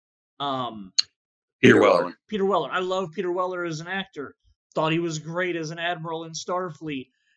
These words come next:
Speaker 1: And then from the first minute he was on screen talking to Kirk, I felt like, "Yeah, you're the bad guy. You're, you're behind this." Like, it's
Speaker 2: Yep.
Speaker 1: that same plot twist of the guy that's sending you on this mission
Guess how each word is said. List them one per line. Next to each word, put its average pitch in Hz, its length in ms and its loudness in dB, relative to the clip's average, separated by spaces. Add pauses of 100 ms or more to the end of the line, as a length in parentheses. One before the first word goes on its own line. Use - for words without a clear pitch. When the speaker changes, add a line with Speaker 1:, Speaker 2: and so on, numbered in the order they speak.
(320)
Speaker 1:
And 170 280 -2
then 170 240 -4
from 180 220 -8
the 175 100 -6
first 175 320 -6
minute 175 340 -6 (400)
he 190 160 -2
was 175 140 0
on 175 160 -2
screen 185 340 -8
talking 175 340 -6
to 170 60 -6
Kirk, 196 420 -4
I 160 180 -4
felt 165 400 -8
like, 170 260 -2 (560)
"Yeah, 196 180 -2
you're 196 200 -2
the 180 80 -6
bad 156 280 -6
guy. 151 240 -6 (140)
You're, 180 280 -10
you're 196 160 -6
behind 135 400 -8
this." - 500 -12
Like, 151 260 -8 (220)
it's 175 140 -4
Speaker 2:
Yep. 202 120 2
Speaker 1:
that 165 220 -4
same 165 540 -10
plot 156 480 -10
twist 156 500 -8
of 151 220 -8 (280)
the 175 80 -4
guy 165 260 -2
that's 170 280 -6
sending 175 300 -12
you 175 200 -4
on 175 140 -6
this 170 200 -8
mission 156 520 -10